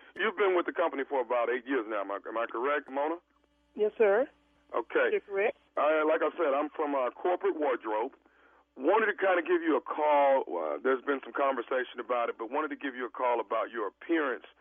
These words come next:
Speaker 1: in the office.
Speaker 2: Okay.
Speaker 1: Okay. Now, um, your, your, your appearance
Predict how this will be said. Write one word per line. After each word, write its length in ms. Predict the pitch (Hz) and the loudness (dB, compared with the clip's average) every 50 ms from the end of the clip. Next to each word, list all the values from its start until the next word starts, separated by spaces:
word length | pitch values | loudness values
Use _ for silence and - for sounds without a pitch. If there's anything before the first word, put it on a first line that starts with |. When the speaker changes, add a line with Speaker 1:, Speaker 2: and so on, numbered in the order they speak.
| _ _ _ _ _ _ _ _ _ - | _ _ _ _ _ _ _ _ _ -2
Speaker 1:
in 140 | 123 123 120 | -2 0 0
the 100 | 117 117 | 2 2
office. 500 | 131 143 135 110 - - - - - - - - - _ _ _ _ _ _ _ _ _ _ _ _ _ _ _ _ _ _ _ _ _ _ _ _ _ _ _ _ _ - 170 | 4 4 2 0 -2 -6 -18 -18 -18 -20 -20 -20 -20 _ _ _ _ _ _ _ _ _ _ _ _ _ _ _ _ _ _ _ _ _ _ _ _ _ _ _ _ _ -18 -14
Speaker 2:
Okay. 680 | 170 165 156 - - - 196 180 170 175 190 214 262 - _ _ _ _ _ _ _ _ - - | -14 -14 -14 -14 -12 -8 -6 -4 -2 -2 -2 -2 -4 -6 _ _ _ _ _ _ _ _ -8 -8
Speaker 1:
Okay. 360 | 107 - - - 131 135 151 165 156 - | -8 -4 2 2 4 4 4 2 0 0
Now, 400 | 123 135 139 143 135 135 135 - | 0 0 2 2 4 2 2 2
um, 560 | - 127 131 131 127 131 131 127 123 117 - _ _ _ _ - | 0 0 2 2 2 2 2 2 0 -2 -6 _ _ _ _ -6
your, 260 | 120 127 123 123 113 | -4 -2 -2 -2 -2
your, 360 | 101 120 127 120 120 117 113 98 - | -2 0 0 0 2 0 -2 -2 -4
your 160 | 123 123 117 | -2 -2 -2
appearance 520 | 110 - - 175 208 214 208 196 175 151 | -2 -4 -2 0 2 2 4 2 2 0